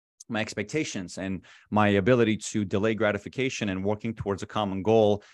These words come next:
and continuously doing sessions that were not showing me immediate results. But when you fast forward six months to a year, everything was different, right? 'Cause we do truly overestimate what we could do in a day, and we underestimate how much can get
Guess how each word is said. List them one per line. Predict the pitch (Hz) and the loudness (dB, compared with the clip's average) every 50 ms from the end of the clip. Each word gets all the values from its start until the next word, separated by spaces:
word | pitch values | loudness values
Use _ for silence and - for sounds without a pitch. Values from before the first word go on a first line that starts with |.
| _ _ | _ _
and | - 107 101 - | -4 -4 -4 -2
continuously | - 107 104 - - 117 110 104 - 107 104 | -4 -4 -2 0 2 2 2 0 0 -4 -4
doing | 95 107 107 110 107 104 101 | -2 0 0 0 2 0 -2
sessions | - - - 104 98 - - 101 98 92 - | -2 0 0 0 0 0 -4 -6 -6 -6 -2
that | 101 98 98 | -2 0 0
were | 98 95 98 98 | 2 0 0 2
not | 101 104 107 104 | 2 0 0 -2
showing | - - - 107 104 101 101 | -4 -4 -2 0 0 0 0
me | 101 98 | 0 0
immediate | 98 101 101 95 98 95 - | 0 -2 -2 -2 -2 -4 -4
results. | - 101 80 101 104 117 135 - - - _ _ _ _ | -6 -4 0 2 2 2 0 -2 -8 -14 _ _ _ _
But | - 101 | -2 0
when | 101 101 | 0 0
you | 98 92 | 0 0
fast | - 107 101 101 - - | 2 2 2 2 0 -4
forward | - 107 98 98 - | -4 -4 -2 -4 -4
six | - - 101 - - | -6 -8 -10 -8 -6
months | 104 98 - | -6 -6 -6
to | - - 98 | -6 -8 -6
a | |
year, | 95 95 110 104 101 - | -2 0 0 0 0 0
everything | - 107 104 90 101 95 98 95 | 0 -2 -2 -2 -2 -4 -4 -6
was | 92 85 82 | -6 -6 -2
different, | - 151 165 - - - - - - | 0 -2 -2 0 -2 -6 -8 -2 2
right? | 101 101 - - - - - - - - _ _ | 2 2 2 0 -6 -14 -20 -20 -20 -20 _ _
'Cause | - 113 | 0 2
we | 101 110 117 | 4 6 6
do | 117 143 | 6 6
truly | 143 - - 131 120 110 107 104 101 101 92 98 107 - - | 4 2 0 2 4 4 4 4 2 2 0 -4 -8 -4 -2
overestimate | 113 113 104 113 73 104 101 - - 113 101 98 95 78 | 0 0 2 0 0 0 -2 -4 -4 -4 -4 -2 -4 -4
what | 98 95 | -4 -6
we | 95 95 | -6 -6
could | - 98 | -4 -4
do | 90 92 | -4 -4
in | 90 90 | -4 -4
a | 87 | -2
day, | 82 98 95 92 | -2 -2 0 0
and | 92 90 87 | -2 -2 -4
we | 87 - | -4 -4
underestimate | - 95 92 90 85 90 92 - - 92 92 92 90 87 | -4 -4 -4 -2 -2 -2 -4 -4 -6 -6 -6 -6 -6 -6
how | 90 92 | -8 -8
much | 90 87 87 - - | -6 -6 -6 -8 -10
can | - - 90 | -10 -10 -10
get | 78 85 80 82 | -8 -8 -10 -12